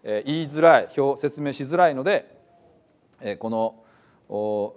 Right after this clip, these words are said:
なかなか翻訳の難しいところです。しかし、えー、言葉は、あ、万物は言葉によってなった。なったもので言葉によらずになったものは何一つなかったと言っています。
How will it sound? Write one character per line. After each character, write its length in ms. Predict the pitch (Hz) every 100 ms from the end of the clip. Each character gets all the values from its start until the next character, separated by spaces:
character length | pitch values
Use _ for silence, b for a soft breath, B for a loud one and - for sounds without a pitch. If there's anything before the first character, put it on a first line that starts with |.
| -
な 120 | 123
か 80 | 139
な 140 | 135
か 180 | 131 123 - - - -
翻 200 | 147 147
訳 140 | 131
の 80 | 127
難 260 | 139 143 147
し 120 | 151
い 40 | 110
と 100 | 98
こ 80 |
ろ 60 | 85
で 80 | 85
す。 160 | - _ _ b b b b - 151
し 80 |
か 100 | 220
し、 300 | 208 208 160 -
え 300 | 156 147 139
ー、 120 | 147
言 140 | 185
葉 160 | 180 185
は、 360 | 165 165 156 -
あ、 100 | -
万 240 | 127 202 233
物 180 | 196 165
は 100 | 139
言 120 | 165
葉 220 | 208 233
に 80 | 185
よ 80 | 151
っ 40 |
て 140 | -
な 140 | 139 147
っ 60 | -
た。 100 | 123
な 160 | 180
っ 80 | -
た 140 | 185
も 100 | 160
の 80 | 165
で 100 | 151
言 160 | 139 143
葉 220 | 214 220
に 80 | 190
よ 80 | 160
ら 140 | 151
ず 100 | 139
に 100 | 139
な 140 | 143
っ 40 | 147
た 120 | 135
も 80 | 123
の 80 | 120
は 80 |
何 280 | 131 233 302
一 120 | 247
つ 80 | 226
な 140 | 190 180
か 80 |
っ 100 | 170
た 140 | 226 247
と 60 |
言 80 | 170
っ 40 | 107
て 60 |
い 40 | 107
ま 120 |
す。 100 | 92